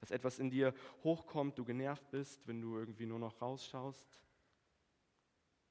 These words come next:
Was auch immer es ist. Ruth ist uns ein Vorbild. Ruth hat Zuflucht bei Gott gefunden. Sie hat Ermutigung, Schutz und Rat und Orientierung bei Gott gesucht.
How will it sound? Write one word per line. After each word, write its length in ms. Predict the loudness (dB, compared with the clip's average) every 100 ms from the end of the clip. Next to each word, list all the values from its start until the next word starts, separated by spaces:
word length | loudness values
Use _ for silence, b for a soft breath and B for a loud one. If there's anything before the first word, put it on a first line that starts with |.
| _ _
Was 220 | -8 -6 -4
auch 160 | -4
immer 180 | 0 0
es 140 | -2
ist. 500 | -6 -10 -10 -16 -18 -20 -16 -8
Ruth 120 | -6
ist 120 | -4
uns 180 | -6 -6
ein 120 | -8
Vorbild. 560 | -4 0 2 0 -4 -8 B B B B -4
Ruth 320 | -4 -4 -12 B B B B _ _ _
hat 180 | -12 -8
Zuflucht 480 | -4 -4 -2 -4 2
bei 120 | 2
Gott 220 | 2 0
gefunden. 540 | -6 -8 -6 -6 -6 -2
Sie 120 | 0
hat 100 | 2
Ermutigung, 760 | 2 0 0 0 0 0 -2 -6
Schutz 580 | -2 -2 -2 -10 -16 -20 _ _ _ _
und 140 | -10
Rat 380 | 2 4 4 2
und 80 | -2
Orientierung 720 | 0 0 -2 -2 -2 -2 -2
bei 120 | -2
Gott 200 | -2 -2
gesucht. 560 | -6 -8 -8 -8 -14 -20